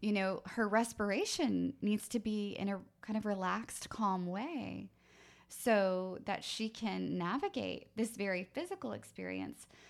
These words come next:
but also this, um, there's an emotional component to birth too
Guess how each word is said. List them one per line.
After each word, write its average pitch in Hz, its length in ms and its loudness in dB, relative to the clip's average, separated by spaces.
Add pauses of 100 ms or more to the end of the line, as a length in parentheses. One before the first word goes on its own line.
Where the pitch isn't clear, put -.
(220)
but 262 180 -2
also 254 720 0
this, 220 300 0 (420)
um, 196 460 -2 (240)
there's 254 180 4
an 277 100 10
emotional 277 640 8
component 180 680 0
to 196 100 -4
birth 165 320 -2 (100)
too 180 420 -2